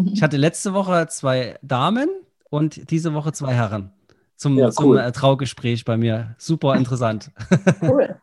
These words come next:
Speaker 1: Ja. Mega. Okay,
Speaker 3: Ja.
Speaker 1: aber wir wollen ja über eure Geschichte heute sprechen. Sorry, wenn wir hier ein bisschen abkommen vom Thema, aber das macht's ja gerade interessant,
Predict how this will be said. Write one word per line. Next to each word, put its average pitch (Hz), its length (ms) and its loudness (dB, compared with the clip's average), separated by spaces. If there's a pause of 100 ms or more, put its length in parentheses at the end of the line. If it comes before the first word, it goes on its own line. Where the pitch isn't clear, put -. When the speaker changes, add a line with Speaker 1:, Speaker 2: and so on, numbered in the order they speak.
(180)
Speaker 1:
Ja. 294 180 6 (800)
Mega. 127 360 0
Okay, 147 180 2
Speaker 3:
Ja. 127 80 0
Speaker 1:
aber 175 180 4
wir 190 100 4
wollen 202 160 4
ja 202 100 4
über 190 200 0
eure 180 260 2
Geschichte 156 380 -2
heute 143 160 0
sprechen. 147 420 -2 (220)
Sorry, 147 340 2
wenn 139 140 2
wir 143 80 2
hier 139 80 2
ein - 20 -12
bisschen 143 240 -6
abkommen 135 340 -4
vom 135 200 -4
Thema, 135 320 -2
aber 120 180 -2
das 123 160 -6
macht's 123 220 -6
ja 120 100 -4
gerade 117 320 -6
interessant, 117 600 -6